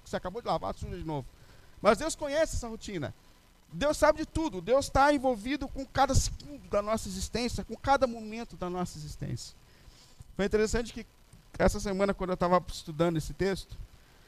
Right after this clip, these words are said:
eu normalmente vou estudando, estudando, estudando e vou anotando, anotando, anotando, e leio um, leio outro, e vou anotando. Passei a semana toda estudando os tempos que tem, vou, vou estudando.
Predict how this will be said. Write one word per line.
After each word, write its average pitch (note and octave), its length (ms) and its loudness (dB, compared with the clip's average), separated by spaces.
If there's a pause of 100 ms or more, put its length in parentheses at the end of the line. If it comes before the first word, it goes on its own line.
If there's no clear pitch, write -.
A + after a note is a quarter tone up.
(960)
eu F3+ 1040 -2 (360)
normalmente A3 500 -2
vou G#3+ 140 4
estudando, A3 460 2
estudando, G3+ 420 0
estudando G#3 400 -4
e F#3 40 0
vou G#3 140 2
anotando, G#3+ 460 0
anotando, F#3+ 440 -2
anotando, F#3+ 360 2
e F#3+ 40 4
leio G#3 200 4
um, A#3+ 160 0
leio F#3+ 160 0
outro, A3 300 2
e - 20 -6
vou A3 100 0
anotando. F#3+ 380 2
Passei F#3 220 2
a - 20 -2
semana A#3+ 300 -2
toda A3+ 180 -6
estudando G3 340 -8
os F#3 80 -8
tempos G3+ 220 -6
que E3+ 100 -10
tem, G3 260 -6
vou, F#3 300 -4
vou F3 160 -6
estudando. A3 480 0